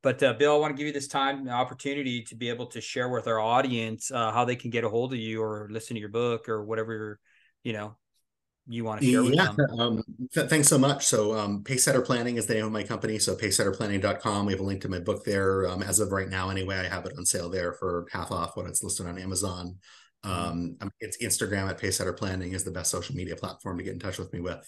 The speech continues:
Speaker 2: And, um, yeah, really appreciate, uh, being the chance to be on here today. Love, love talking about this stuff.
Speaker 1: For sure. And I'll go ahead and have that on our show notes as well. Bill, once again, thank you for coming on our show and just being so open and transparent and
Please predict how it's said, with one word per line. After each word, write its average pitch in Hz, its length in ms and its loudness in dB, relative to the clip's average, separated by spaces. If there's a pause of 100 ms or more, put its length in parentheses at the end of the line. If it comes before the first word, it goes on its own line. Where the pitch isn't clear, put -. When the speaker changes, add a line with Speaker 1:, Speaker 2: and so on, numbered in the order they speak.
Speaker 2:
And, 90 200 -10
um, 85 300 -10 (340)
yeah, 110 100 2
really 95 240 0
appreciate, 90 640 -4
uh, 92 180 -6
being 87 220 -6
the 87 80 -6
chance 87 260 -4
to - 60 -8
be 87 100 -6
on 90 160 -10
here 78 120 -10
today. 87 160 -6
Love, 82 280 -8
love 92 240 -4
talking 90 280 -4
about 85 160 -10
this - 120 -6
stuff. - 280 -10 (800)
Speaker 1:
For 117 120 -2
sure. 117 240 0
And 123 100 2
I'll 139 120 6
go 139 120 6
ahead 131 160 6
and 117 100 -2
have 120 200 -2
that 117 100 -2
on 107 140 -4
our 98 60 -10
show 110 260 -4
notes 104 320 -8
as 98 120 -12
well. 113 300 0
Bill, 117 420 -4
once 120 240 -6
again, 117 280 -6
thank 123 260 -4
you 131 60 -8
for 110 100 -12
coming 117 240 -6
on 110 80 -6
our 104 80 -8
show 139 380 2
and 110 120 0
just 110 280 -6
being 117 200 -10
so 110 200 -8
open 113 260 -4
and 98 80 -12
transparent 127 640 -6
and 98 220 -14